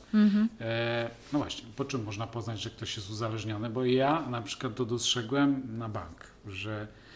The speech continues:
Speaker 2: e, ten miesięczny taka przerwa, post sprawił, że stwierdziłem, to jest uzależnienie, ja mam syndrom po prostu odstawienia. E, do-, dokładnie w tym samym czasie podjąłem decyzję, że rzucam palenie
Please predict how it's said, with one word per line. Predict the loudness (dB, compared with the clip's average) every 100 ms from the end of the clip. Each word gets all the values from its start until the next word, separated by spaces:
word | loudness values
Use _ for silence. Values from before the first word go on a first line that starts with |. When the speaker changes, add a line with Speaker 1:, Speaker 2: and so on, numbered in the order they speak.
| -20 -20 -20 -10
Speaker 2:
e, | -8 -6 -6 -6 -6 -6 -8 -10 -20 -10
ten | -2 2 4
miesięczny | 4 2 2 2 2 0
taka | -2 -4 -4 -2
przerwa, | 0 0 2 2 4 2 -2 -2
post | 2 2 2 -2 -8 -12 -18 -20 -20 -20
sprawił, | -16 -4 -2 0 0 0
że | 0 -2
stwierdziłem, | -2 -2 2 2 2 -2 -12 -14 -4
to | -4
jest | -4
uzależnienie, | -4 -2 -2 -2 -2 -2 -2
ja |
mam | -4 -4
syndrom | 0 0 0 -2 -2 -2
po | -4
prostu | -6 -6 -6
odstawienia. | -6 -6 0 4 2 0 -10 -16 -20 -20 -20 -20 -8
E, | -2 0 0 0 -2 -6 -12 -16 -10
do-, | -6 -6 -10 -10
dokładnie | -6 0 2 2
w | -2
tym | -2
samym | -2 -2
czasie | 0 -2 -2
podjąłem | -6 -2 -2 -2
decyzję, | -4 -6 -8 -6
że | -4
rzucam | -4 -6 -6 -6
palenie | -4 -4 -4 -6